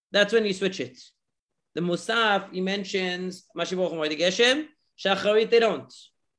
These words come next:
On Pesach, it's the opposite, right? You're stopping to say it. So Harishon Maskir,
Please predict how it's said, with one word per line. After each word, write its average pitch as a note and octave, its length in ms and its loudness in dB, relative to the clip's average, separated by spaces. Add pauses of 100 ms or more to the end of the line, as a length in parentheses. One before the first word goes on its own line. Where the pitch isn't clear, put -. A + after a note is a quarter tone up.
(600)
On F#3 240 0
Pesach, A#3 400 0
it's G#3 180 -4
the F#3 160 2
opposite, F#3 680 0 (140)
right? F3+ 180 2
You're E3+ 100 -2
stopping G#3 540 -2
to E3+ 100 -4
say D3 300 0
it. A3 220 -2 (340)
So G3 160 -2
Harishon F#3 680 4
Maskir, F#3+ 640 0